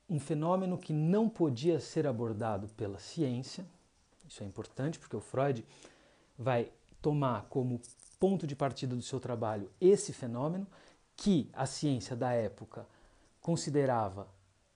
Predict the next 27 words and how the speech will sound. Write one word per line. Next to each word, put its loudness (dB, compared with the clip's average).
ininteligível 2
e 0
que, -2
por 0
assim -4
dizer, -2
deixava 0
para -2
escanteio. 2
Ele 0
vai 2
tomar 4
esse -4
fenômeno, 0
então, 0
portanto, -4
que -4
era 0
impermeável 4
à 0
ciência 0
e -2
vai 4
tentar 2
fazer 0
uma -2
ciência -2